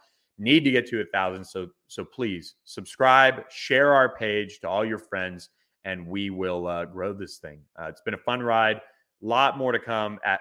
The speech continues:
on the pony express dot com. So subscribe for ten dollars a month to get you covered as spring ball begins on March second.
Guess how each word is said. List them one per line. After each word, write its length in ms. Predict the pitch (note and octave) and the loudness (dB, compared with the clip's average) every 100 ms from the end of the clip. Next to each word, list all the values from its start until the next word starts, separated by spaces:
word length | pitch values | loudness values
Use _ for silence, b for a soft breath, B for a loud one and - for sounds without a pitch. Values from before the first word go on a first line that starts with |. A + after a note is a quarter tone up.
| G#2+ | -2
on 180 | G#2+ G#2+ | -6 -6
the 60 | |
pony 240 | - G#2+ G2 | -8 -6 -6
express 340 | - G#2 G2+ | -4 -4 -2
dot 240 | G2+ F#2 | -2 -2
com. 280 | - G2 G2 | -4 -6 -6
So 180 | - F2 | -8 -12
subscribe 540 | E2+ - - A#2 A#2+ G2+ | -12 -14 -2 2 2 0
for 80 | |
ten 200 | - D3+ | -6 0
dollars 300 | D#3 C3 A#2 | 4 4 2
a 60 | G#2 | -4
month 260 | G#2 G2+ _ | -8 -8 _
to 60 | - | -10
get 160 | G2+ G2+ | -10 -10
you 80 | |
covered 380 | - G2+ G2 F#2 _ _ _ F#2 | -8 -6 -4 -8 _ _ _ -10
as 140 | F2 | -10
spring 300 | - G#2+ G#2 | -6 -6 -2
ball 200 | F#2+ G2 | 0 0
begins 560 | F2+ D#2+ F2 E2+ E2 - E2 | -2 -8 -10 -10 -14 -18 -14
on 240 | E2 E2 | -12 -10
March 360 | D#2+ D#2 - _ | -10 -10 -16 _
second. 440 | - - D2+ - | -20 -12 -12 -12